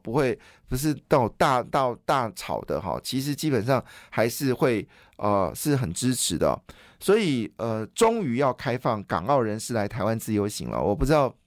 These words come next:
这是盯那么久干嘛，从十月、十一月、十二月、一月、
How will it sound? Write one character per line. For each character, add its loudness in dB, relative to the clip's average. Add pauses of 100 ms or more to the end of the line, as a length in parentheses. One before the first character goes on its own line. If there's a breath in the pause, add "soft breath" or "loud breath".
(220)
这 -14
是 -4
盯 -4
那 0
么 -2
久 -2
干 2
嘛， 0 (320 loud breath)
从 2
十 -2
月、 2
十 -6
一 -4
月、 2
十 -2
二 2
月、 0 (320 soft breath)
一 -4
月、 4